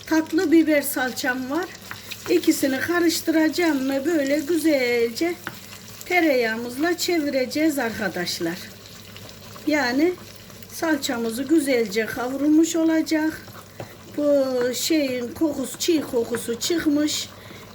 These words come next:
Güzelce lezzetine lezzet katmış olacak inşallah kavrulunca. Baharat olarak da karabiber, pul biber ekleyebiliriz arkadaşlar bu sosumuza. Acılı yapmak isterseniz tabii ki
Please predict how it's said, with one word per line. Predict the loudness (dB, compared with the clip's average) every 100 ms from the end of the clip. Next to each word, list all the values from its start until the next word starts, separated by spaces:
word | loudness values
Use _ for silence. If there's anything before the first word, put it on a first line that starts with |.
| 0
Güzelce | 2 4 2 4 2 2 0 2
lezzetine | 2 0 0 -2 -2 0 2
lezzet | 2 2 0 -2
katmış | -4 -8 -6 -8 -6
olacak | -2 -2 0 -2 -2
inşallah | -2 -2 -2 -2 0 -2 -2
kavrulunca. | -4 -2 -2 0 2 0 -2 -8 -14 -18 -18 -18 -20 -16 -16 -16 -14 0
Baharat | 2 4 2 0 -2
olarak | -2 -2 -2 -4 -6
da |
karabiber, | -6 -2 0 2 0 -2 -2 -2 -4
pul | -2 2 4
biber | 2 2 2
ekleyebiliriz | 4 2 4 4 4 2 0 0 -2 -2
arkadaşlar | -2 -2 -4 -2 -4 -2 -4 -4 -4
bu |
sosumuza. | -2 -2 -2 -2 -2 -2 -2 -4 -8 -20 -20 -20 -20 -20 -20 -20 -20 -20 -20 -18 -18 -18 -18 -18 -16 -16 -14 -14 -16 -16 -16 -2
Acılı | 0 4 6 6
yapmak | 6 6 6 6 4
isterseniz | -2 0 0 0 -4 -4 -6 -4
tabii | -2 2 2 2
ki | -2 -4